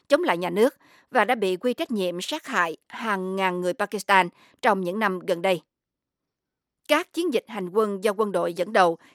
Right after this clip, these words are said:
nhắm vào các căn cứ địa của phe này tại khu vực Tây Bắc và những nơi khác ở Pakistan đã làm suy giảm đáng kể tình trạng bạo động do phe chủ chiến gây ra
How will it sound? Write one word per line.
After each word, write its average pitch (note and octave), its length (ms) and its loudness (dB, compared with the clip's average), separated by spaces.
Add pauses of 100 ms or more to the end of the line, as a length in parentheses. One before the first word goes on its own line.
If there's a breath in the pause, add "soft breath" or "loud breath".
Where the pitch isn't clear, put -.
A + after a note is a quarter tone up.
nhắm B3 300 -2
vào F#3+ 200 2
các C#4 200 -10
căn A3+ 160 -8
cứ C4+ 140 -6
địa F3+ 200 -4
của F#3+ 140 -8
phe G#3+ 180 -4
này F3+ 280 -2
tại F3 140 -4
khu G#3 160 -8
vực F3 260 -8
Tây F#3+ 160 -4
Bắc A#3 240 0 (280 soft breath)
và B3+ 100 -2
những G#3 280 -4
nơi A3 140 0
khác C4+ 300 -8
ở G#3 80 -6
Pakistan F#3+ 560 0 (380 soft breath)
đã G#3+ 180 0
làm G#3 320 0
suy B3+ 220 -8
giảm F#3+ 280 -4
đáng A3+ 300 -6
kể F3+ 240 -2 (160)
tình F3+ 200 -4
trạng F3 220 -2
bạo F3+ 140 0
động F3 340 -2
do G3+ 120 0
phe G#3 180 -4
chủ F3 180 -8
chiến G3 240 -6
gây A3+ 160 -2
ra F#3 240 2